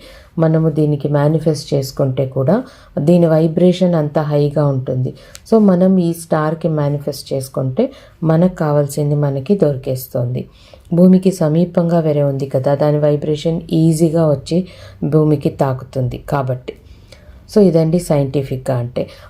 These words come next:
మరి ఇది ఉత్తరంలో అంటే నార్త్‌లో ఉంది కాబట్టి భూమికి సౌత్‌లో ఉన్న వాళ్ళకి కనపడదు, భూమికి నార్త్‌లో ఉన్న వాళ్ళకు మాత్రమే కనిపిస్తుంది.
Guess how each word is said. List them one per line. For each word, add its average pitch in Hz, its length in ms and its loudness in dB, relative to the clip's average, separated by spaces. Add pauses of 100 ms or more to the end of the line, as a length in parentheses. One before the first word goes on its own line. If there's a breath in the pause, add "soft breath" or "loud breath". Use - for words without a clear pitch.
మరి 202 240 4
ఇది 196 580 2
ఉత్తరంలో 196 800 2
అంటే 165 260 0
నార్త్‌లో 175 680 2
ఉంది 180 220 2
కాబట్టి 151 680 -2 (340 loud breath)
భూమికి 202 800 4
సౌత్‌లో 202 680 2
ఉన్న 175 260 0
వాళ్ళకి 156 680 -2
కనపడదు, 156 580 -2 (680 soft breath)
భూమికి 202 460 4
నార్త్‌లో 180 640 2
ఉన్న 165 200 0
వాళ్ళకు 151 400 -2
మాత్రమే 147 440 0
కనిపిస్తుంది. 135 880 -4